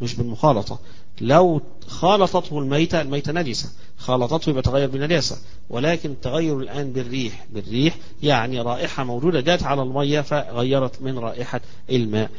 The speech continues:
من غير ما يختلط الجرم بتاع النجاسة به، يبقى على ذلك يجوز إنه، آه، يتوضأ منه ويغتسل منه. بيقول لنا: "أو بالريح من نحو ميتة"، قال في الشرح الكبير: "لا نعلم في ذلك خلافا".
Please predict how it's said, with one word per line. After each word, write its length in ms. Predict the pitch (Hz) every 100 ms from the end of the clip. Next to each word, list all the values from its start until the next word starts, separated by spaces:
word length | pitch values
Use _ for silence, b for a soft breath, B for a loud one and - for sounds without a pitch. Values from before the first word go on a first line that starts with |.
| B 127
من 160 | 123
غير 320 | 123 151 156
ما 240 | 127 135 175
يختلط 580 | 185 170 - 170 165 160 - B -
الجرم 480 | 127 123 151 185 151
بتاع 300 | 131 151 135
النجاسة 500 | 131 123 131 123 110
به، 300 | 98 104 127 B B
يبقى 220 | 131 120
على 140 | 113 110
ذلك 340 | 120 120 113
يجوز 400 | 107 113 120 107
إنه، 560 | 110 110 110 110 113 -
آه، 760 | 57 58 58 - - 60 55 58 - B B
يتوضأ 520 | 117 117 120 123 113
منه 400 | 117 127 160 185 -
ويغتسل 640 | 120 113 110 120 - 107
منه. 340 | 131 143 143 143 B B
بيقول 240 | - 104 123
لنا: 160 | 127
"أو 220 | 117 117 120
بالريح 520 | 117 117 165 185 123
من 240 | 127 120
نحو 260 | 139 - 139
ميتة"، 440 | 123 143 147 175 - B B -
قال 260 | 156 175
في 60 | 160
الشرح 360 | 139 139 113
الكبير: 500 | 110 107 110 135 190
"لا 160 | 190 151
نعلم 340 | 139 131 123
في 140 | 107 107
ذلك 280 | 110 147 -
خلافا". 340 | 143 92